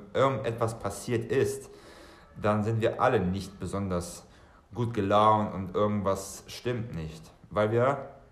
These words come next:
ein Problem haben. Und wenn wir in dieser Lage sind, dann können wir gut handeln, denn wir sind in so einer Lage, wir sind in dieser Stimmung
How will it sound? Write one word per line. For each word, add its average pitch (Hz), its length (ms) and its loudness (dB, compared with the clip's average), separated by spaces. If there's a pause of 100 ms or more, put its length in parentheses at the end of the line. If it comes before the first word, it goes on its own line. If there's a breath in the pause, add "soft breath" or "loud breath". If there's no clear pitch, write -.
(460)
ein 85 160 -10
Problem 131 500 -4
haben. 73 300 -4 (460 loud breath)
Und 101 140 -4
wenn 139 140 4
wir 143 80 0
in 113 60 0
dieser 98 180 2
Lage 101 320 4
sind, 143 460 0 (1200)
dann 117 340 -2 (320)
können 117 280 0
wir 101 80 -2
gut 82 280 -8
handeln, 92 340 -4
denn 95 200 -4
wir 107 160 2
sind 135 300 -6
in 101 340 -4 (960 loud breath)
so - 140 0
einer 107 240 -2
Lage, 107 500 2
wir 113 60 -2
sind 113 120 -2
in - 60 -8
dieser 92 180 -2
Stimmung 107 840 -2